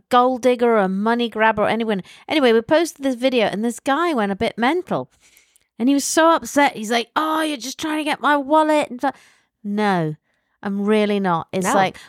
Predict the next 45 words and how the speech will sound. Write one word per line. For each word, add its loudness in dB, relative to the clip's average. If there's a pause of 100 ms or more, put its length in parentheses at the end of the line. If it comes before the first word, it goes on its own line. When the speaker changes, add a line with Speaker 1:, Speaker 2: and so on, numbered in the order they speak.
(100)
Speaker 1:
my 4
foundation, 0
mate, -4
cost -2
me, -4
like, -4
a -8
hundred -4
bucks. -2
Speaker 2:
Mm-hmm. -6
Speaker 1:
My 2
moisturizer's 2
a -2
hundred -2
and -6
fifty. -4
My 4
Speaker 2:
Mm-hmm. 4
Speaker 1:
outfit. 0
Do -6
you, -2
would 0
you 4
like 2
to -14
see 0
my 0
hairdressing 0
bill? -2
In -8
fact, -4
I -6
had -4
my -4
hair -4
done -8
at -8
the -8
weekend. -8
Speaker 2:
Yes, 2
it 2
looks 2
Speaker 1:
It's -6
like, 2
Speaker 2:
fabulous. -6